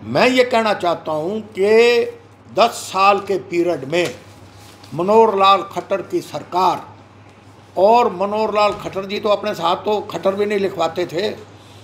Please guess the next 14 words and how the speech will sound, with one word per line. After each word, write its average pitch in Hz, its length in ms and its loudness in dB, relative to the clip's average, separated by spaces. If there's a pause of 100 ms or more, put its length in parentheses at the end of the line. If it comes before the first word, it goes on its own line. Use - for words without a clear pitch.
(140)
कोई 196 140 2
डेलीगेशन 196 540 0
मिलने 202 300 -2
जाता 190 300 0
था 190 160 0
तो 190 140 -2
वो 196 100 -2
कहते 190 360 -4
थे, 175 40 -8 (300)
ये 214 120 4
पहला 262 880 2
चीफ 208 220 -8
मिनिस्टर 170 500 -6
है। 104 200 -14